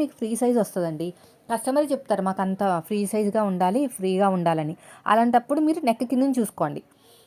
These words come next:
నా-, మా కస్టమర్లు వచ్చే వాళ్ళు ఏం చెప్తారంటే, "బాడీకి అద్దినట్టు వద్దు" అంటారు. అలాగా మీకు బాడీకి అద్దినట్టు రావాలి అంటే మాత్రం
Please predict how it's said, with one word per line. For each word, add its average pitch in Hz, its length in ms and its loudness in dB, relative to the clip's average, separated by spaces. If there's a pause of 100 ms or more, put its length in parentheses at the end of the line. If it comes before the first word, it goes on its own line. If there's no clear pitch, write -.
(720)
నా-, 208 140 -8 (100)
మా 220 60 0 (140)
కస్టమర్లు 262 480 2
వచ్చే - 180 4
వాళ్ళు 226 220 6
ఏం 220 60 4 (100)
చెప్తారంటే, 185 460 2 (200)
"బాడీకి 196 360 8
అద్దినట్టు 196 360 0
వద్దు" 165 180 2 (100)
అంటారు. 165 300 0 (480)
అలాగా 240 280 6 (160)
మీకు 226 200 2 (240)
బాడీకి 190 380 6
అద్దినట్టు 202 320 -2 (100)
రావాలి 196 480 6
అంటే 175 180 2 (140)
మాత్రం 240 240 4